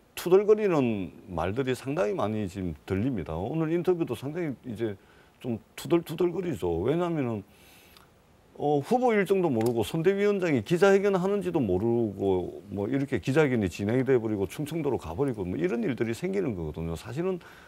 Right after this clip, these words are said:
저거는 정당에서는 있을 수가 없는 일입니다. 항상 하루 전날 저녁에 그 다음 날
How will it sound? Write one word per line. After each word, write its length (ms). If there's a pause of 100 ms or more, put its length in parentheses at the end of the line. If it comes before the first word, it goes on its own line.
저거는 340
정당에서는 600
있을 200
수가 220
없는 300
일입니다. 320
항상 560 (220)
하루 260
전날 320
저녁에 400
그 160
다음 260
날 260